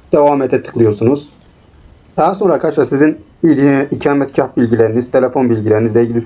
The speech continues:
bir sayfa açılıyor. Buradaki, oradaki sayfaya da göz atıyorsunuz. Eğer bilgilerinizde herhangi bir hata yoksa o bölümü de devam et diyerek geçiyorsunuz. Bu sayfaya geliyorsunuz. Burada artık, e, başvuru formu arkadaşlar. Burada başvurumuzu yapacağız.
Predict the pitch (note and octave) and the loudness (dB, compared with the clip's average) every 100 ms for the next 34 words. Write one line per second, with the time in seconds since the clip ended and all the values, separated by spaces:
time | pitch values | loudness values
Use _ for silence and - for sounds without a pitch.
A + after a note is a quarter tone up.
0 | - B2 - - C3 D#3 A2+ B2+ C#3 C#3+ | 2 2 2 -2 -2 -2 -2 0 0 0
1 | C3 B2+ D#3 C3+ B2+ - C#3 C#3 B2+ A#2 | 0 0 0 -2 -4 -2 0 2 0 2
2 | B2+ A2 G#2+ G2 D3+ - - - _ E3 | 0 0 -2 -2 -2 -4 -18 -20 _ 0
3 | C3+ B2+ C3 B2+ B2+ B2 A2+ B2 B2+ B2 | 0 0 -2 0 2 0 0 0 0 0
4 | A#2 B2 - - C3 B2+ B2 C3 A2+ - | 0 -2 -4 -6 -4 0 0 2 0 -2
5 | D3+ D3+ C#3 B2+ B2+ A2+ C3 E3+ - - | -2 0 0 0 0 2 0 0 -4 0
6 | C3+ B2+ B2 A#2+ B2 B2 A#2 C3 - A2+ | 2 2 -2 -2 0 0 0 -2 0 -2
7 | G#2 D#3 E3 - C3 A#2+ A2+ G#2+ G#2+ G#2+ | 0 -2 -2 -2 -2 0 0 0 -2 -2
8 | G2+ E3+ D#3 F#3 E3+ E3 E3 B2+ F3 - | 0 0 2 2 2 -2 -2 -2 -4 -8
9 | - _ C#3 A#2 D#3+ - C3+ A#2+ A#2+ G#2+ | -20 _ -2 0 2 0 -2 -2 0 0
10 | G2+ G#2+ G#2+ E3+ D3 B2+ B2+ - B2 A#2+ | -2 -4 -2 -2 -2 0 -2 0 0 2
11 | B2 G2+ G#2+ C3 F3 | 0 -2 0 0 -2